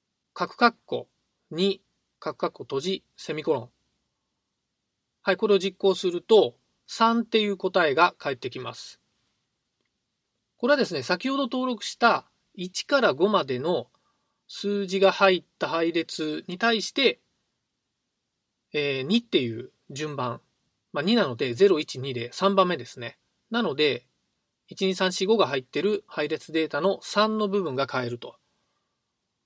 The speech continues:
いうような式になっています。はい。なので、一番最初呼び出したいときは、エコーを、半角スペース、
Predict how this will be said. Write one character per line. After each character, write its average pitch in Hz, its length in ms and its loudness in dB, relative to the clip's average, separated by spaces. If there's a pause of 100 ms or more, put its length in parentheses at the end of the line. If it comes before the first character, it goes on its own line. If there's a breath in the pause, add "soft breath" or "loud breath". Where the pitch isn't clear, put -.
(720)
い 214 80 -6
う 220 60 -2
よ 208 160 4
う 202 40 0
な 226 140 4
式 - 220 -4
に 139 80 -6
な 123 100 -6
っ 120 40 -10
て 127 120 -12
い 123 80 -10
ま 120 120 -18
す。 - 240 -20 (960)
は 151 160 -4
い。 170 60 -6
な 262 100 0
の 220 100 -2
で、 143 300 2 (360)
一 190 220 -6
番 294 180 2
最 285 120 2
初 254 180 -2
呼 247 60 0
び 233 100 -4
出 240 100 4
し - 60 -6
た 220 100 2
い 160 80 2
と 127 100 -8
き 131 100 -12
は、 143 280 2 (760)
エ 170 140 2
コ - 160 -6
ー 247 300 2
を、 123 120 -2 (460)
半 180 180 -8
角 180 120 -8
ス - 100 -14
ペ 165 140 2
ー - 20 -4
ス、 190 300 -2